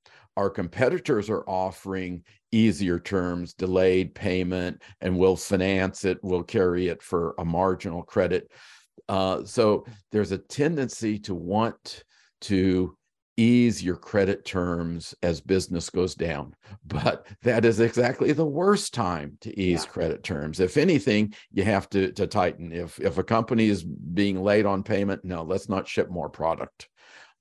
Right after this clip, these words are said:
Speaker 1: And
Speaker 2: What about,
Speaker 1: yeah.
Speaker 2: yeah, what about if you were to offer, say, third-party financing so that you got paid up front?
Speaker 1: Yeah.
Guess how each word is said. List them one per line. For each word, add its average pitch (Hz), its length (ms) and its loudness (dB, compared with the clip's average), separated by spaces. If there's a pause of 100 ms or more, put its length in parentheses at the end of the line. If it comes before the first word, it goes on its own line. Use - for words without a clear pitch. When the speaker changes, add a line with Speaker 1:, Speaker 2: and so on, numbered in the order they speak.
Speaker 1:
And 87 280 2
Speaker 2:
What 269 80 4
about, 101 180 -2
Speaker 1:
yeah. 98 280 6 (360)
Speaker 2:
yeah, 208 240 -2
what 226 260 4
about 233 340 6
if 208 140 4
you 214 140 4
were 196 160 8
to 185 80 -4 (100)
offer, 185 360 -4
say, 160 360 -4
third-party 185 640 4
financing 135 500 -6 (380)
so 196 160 6
that 175 200 2
you 220 220 8
got - 240 4
paid 156 400 6 (140)
up - 180 4
front? - 380 2 (460)
Speaker 1:
Yeah. 78 160 0